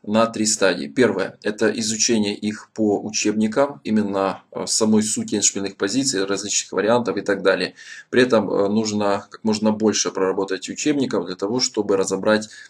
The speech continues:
эти варианты досконально. Желательно, конечно, при этом задействовать ещё компьютерную программу для проверки вот этих вариантов. Ну, возможно, компьютер нам подбросит какие-то новые идеи. Второй этап — это изучение практических окончаний, то есть те окончания, которые были сыграны,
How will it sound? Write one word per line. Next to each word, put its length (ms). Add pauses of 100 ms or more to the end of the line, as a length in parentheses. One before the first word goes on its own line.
эти 240
варианты 340
досконально. 640
Желательно, 460
конечно, 420
при 160
этом 220
задействовать 680 (320)
ещё 280
компьютерную 580
программу 500
для 460
проверки 580 (320)
вот 160
этих 300
вариантов. 640 (120)
Ну, 120
возможно, 400
компьютер 420
нам 160
подбросит 440
какие-то 420
новые 420
идеи. 320 (380)
Второй 380
этап — 300
это 260
изучение 800
практических 720
окончаний, 600
то 120
есть 180
те 120
окончания, 520
которые 420
были 240
сыграны, 600